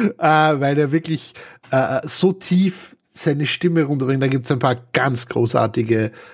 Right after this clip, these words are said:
äh, Songs von ihm, auch von jetzt, äh, ähm,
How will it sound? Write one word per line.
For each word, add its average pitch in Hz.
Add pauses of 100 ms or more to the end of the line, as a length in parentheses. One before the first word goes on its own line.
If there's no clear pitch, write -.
(240)
äh, -
Songs 123
von 131
ihm, 123
auch 113
von 120
jetzt, 110
äh, 123
ähm, 107